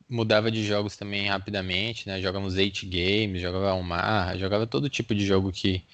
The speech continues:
que aparecia. Também não tinha tantos jogos quanto tem hoje em dia, né? Certas modalidades nem existiam e tal, mas realmente jogava de tudo um pouco, tentando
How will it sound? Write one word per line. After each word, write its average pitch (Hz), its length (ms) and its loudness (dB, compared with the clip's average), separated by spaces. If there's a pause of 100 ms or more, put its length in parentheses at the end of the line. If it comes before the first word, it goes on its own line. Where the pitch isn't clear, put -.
(460)
que - 80 -2
aparecia. 98 380 4
Também 101 200 0
não 120 140 2
tinha 107 380 0
tantos 107 420 2
jogos 95 300 4
quanto 98 220 -4
tem 95 360 0 (340)
hoje 98 220 0
em 92 80 -2
dia, 107 420 0
né? 101 300 -4 (200)
Certas - 280 -2
modalidades 92 560 2
nem 95 160 0
existiam 98 500 -2
e 90 60 -4
tal, 92 280 0 (760)
mas 123 440 2 (240)
realmente 113 460 0
jogava 113 500 4
de 110 380 -4
tudo 117 240 0
um 113 80 0
pouco, 107 400 2
tentando 120 720 0